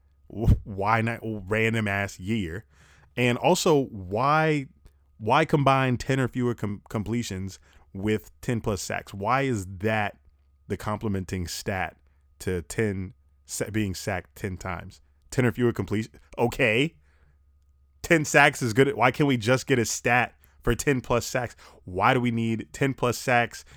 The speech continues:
and ten or fewer completions? Obviously, if they're getting sacked all the time, they're not completing the ball 'cause they're on the ground.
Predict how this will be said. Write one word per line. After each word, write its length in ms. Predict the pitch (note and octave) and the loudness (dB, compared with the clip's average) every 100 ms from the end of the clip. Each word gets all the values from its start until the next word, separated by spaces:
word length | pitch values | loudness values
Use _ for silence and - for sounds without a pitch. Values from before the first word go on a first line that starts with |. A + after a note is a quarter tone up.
| - | -6
and 220 | A#2+ A2 - | 0 0 0
ten 220 | - A#2+ | 0 0
or 80 | G#2+ | 2
fewer 240 | A#2+ A2+ | 2 2
completions? 500 | G#2+ F#2+ A#2+ G2+ F2+ - - - - | 0 0 0 -2 -8 -14 -20 -6 6
Obviously, 460 | D#3 D#3+ C3+ C#3 | 6 8 4 2
if 60 | B2 | 2
they're 100 | A#2+ | 2
getting 180 | B2 G#2 | 2 2
sacked 400 | - C3 E3 - | 2 2 4 4
all 60 | |
the 100 | G#2+ | 2
time, 320 | G2 G#2 A2 G#2+ | 2 2 2 2
they're 120 | G2 | 2
not 400 | F#2 G#2+ B2 - | 2 2 2 -2
completing 340 | A2 A#2 A2 | -2 0 0
the 80 | G#2 | 0
ball 320 | A#2+ D3 B2 | 2 4 2
'cause 140 | C3+ G#2+ | 0 0
they're 100 | A#2 | 2
on 140 | B2+ | 2
the 60 | A2+ | 0
ground. 440 | E3 F#3+ - | 2 2 0